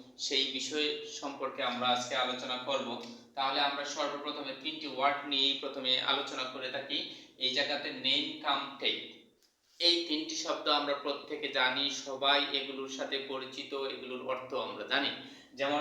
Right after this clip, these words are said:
আমরা আগে লিখি নেম অর্থ, নেম অর্থ আমাদের নাম আমরা জানি, এরপরেও আমি এগুলো লিখলাম। কাম অর্থ হচ্ছে আমাদের আশা, আমরা প্রত্যেকে জানি, সেটাও লিখলাম।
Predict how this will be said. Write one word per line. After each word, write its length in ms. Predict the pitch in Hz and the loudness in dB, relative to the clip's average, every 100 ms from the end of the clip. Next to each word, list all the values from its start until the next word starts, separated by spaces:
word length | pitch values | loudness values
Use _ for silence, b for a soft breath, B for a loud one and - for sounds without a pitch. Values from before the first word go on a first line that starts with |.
| 147 | 4
আমরা 140 | 147 143 | 6 6
আগে 120 | 143 143 | 6 0
লিখি 200 | 143 147 131 | -2 -4 2
নেম 200 | 135 147 143 | 4 4 2
অর্থ, 160 | 143 156 147 151 143 | -2 0 0 0 0
নেম 180 | 135 147 147 | 2 2 0
অর্থ 140 | 143 151 143 | -2 -2 0
আমাদের 260 | 143 143 139 | -2 -4 2
নাম 160 | 135 143 - - | 4 4 2 -2
আমরা 160 | 143 143 | -2 0
জানি, 240 | 131 135 147 156 151 | 2 2 0 0 -2
এরপরেও 400 | 139 139 139 143 135 | -2 0 0 2 0
আমি 120 | 135 131 | -2 -4
এগুলো 220 | 131 131 131 | -4 -4 -4
লিখলাম। 320 | 131 139 - - B B - - | 0 0 0 -4 B B -10 4
কাম 180 | 143 143 147 | 6 6 4
অর্থ 140 | 147 151 151 | -2 -4 -4
হচ্ছে 200 | 151 147 | -2 0
আমাদের 240 | 143 143 143 139 135 | 0 0 0 4 2
আশা, 260 | 135 151 147 147 - - B B - | 4 4 4 4 -4 -14 B B -8
আমরা 160 | 135 143 139 | 0 2 2
প্রত্যেকে 440 | 131 - 151 143 147 143 | 0 -6 -8 -6 -2 0
জানি, 220 | 143 160 - | 0 0 -4
সেটাও 280 | 135 139 139 135 | -4 -2 0 0
লিখলাম। 280 | 131 147 | 0 0